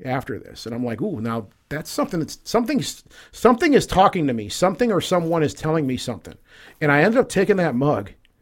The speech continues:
and putting it <laughs> back where I found it. I honestly did.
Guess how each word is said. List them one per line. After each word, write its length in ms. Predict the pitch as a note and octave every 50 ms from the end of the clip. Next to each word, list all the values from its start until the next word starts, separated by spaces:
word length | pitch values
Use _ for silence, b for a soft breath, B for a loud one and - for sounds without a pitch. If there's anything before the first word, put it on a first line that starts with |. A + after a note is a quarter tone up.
| _ _ _ _ _ _ _ _ _ _ _ _ _ _ _ _
and 140 | D3+ D3 A#2+
putting 200 | - D#3 D#3 F3
it 120 | E3 D#3+
<laughs> 60 | - C#3
back 180 | - - -
where 120 | - - -
I 40 | E3
found 400 | - - - D3+ - - - E3
it. 140 | C#3+ - - -
I 120 | D3+ D3 C3
honestly 440 | C#3 D#3 F#3 F#3+ - - D#3+ D3
did. 300 | A#2+ - G3 G3 C#3 -